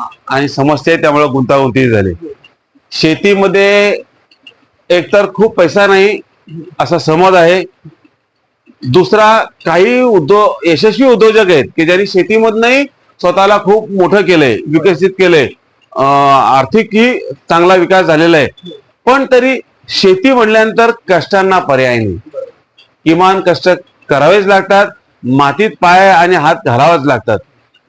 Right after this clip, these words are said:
आणि बदलत्या काळानुसार समाजातल्या एक मोठ्या वर्गाची, विशेष करून महिलांची, मुलींची मानसिकता आहे की कष्ट नको आहेत, शेतीत कष्ट नको आहेत आणि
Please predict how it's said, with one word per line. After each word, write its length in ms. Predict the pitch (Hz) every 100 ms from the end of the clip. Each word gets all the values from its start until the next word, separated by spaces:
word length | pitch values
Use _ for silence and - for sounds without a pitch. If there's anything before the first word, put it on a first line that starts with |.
| _
आणि 560 | - 170 196 208 208 208
बदलत्या 540 | 160 165 196 190 202
काळानुसार 580 | 196 180 190 190 196 196
समाजातल्या 640 | 175 185 160 175 185 185 196
एक 100 | 175
मोठ्या 360 | 160 160 202
वर्गाची, 500 | 190 175 180 175 190
विशेष 320 | 165 139 233
करून 240 | 233 277 269
महिलांची, 540 | 190 185 190 185 196
मुलींची 500 | 185 165 180 175 190
मानसिकता 460 | 185 156 143 160 180
आहे 120 | 139 - _ - _ _ _
की 80 | 196 202 -
कष्ट 300 | 202 - 233
नको 300 | 180 143 147
आहेत, 300 | 113 - 156 151 - -
शेतीत 460 | - 180 175 247 -
कष्ट 220 | 214 -
नको 300 | 196 170 127
आहेत 120 | 117 87 _ _ _ _ _ _ _ - _ -
आणि 140 | 165